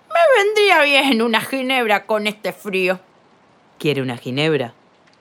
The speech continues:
Speaker 1: "Una bols."
Speaker 2: "Doble". Adelquí Martinelli vaciló largamente. Después,
Speaker 1: "Doble",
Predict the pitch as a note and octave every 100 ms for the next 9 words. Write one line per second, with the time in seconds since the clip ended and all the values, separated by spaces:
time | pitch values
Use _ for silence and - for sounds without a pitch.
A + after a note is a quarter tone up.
0 | _ _ _ B4 C5 B3+ A#3 E3+ - -
1 | _ _ _ _ _ _ - D3 D3 D#3+
2 | C3+ - _ _ _ _ _ _ - E3+
3 | F3+ E3+ A#3 B3+ A3 D3+ D3+ G3+ B3 A3
4 | D3+ D3+ D#3+ D#3+ G#3 G#3+ A#3+ C#4 A#3 D3+
5 | B2+ B2+ C3 C3+ _ _ _ - - -
6 | G3 F3 - _ _ _ _ _ _ _
7 | _ - A#4+ D3+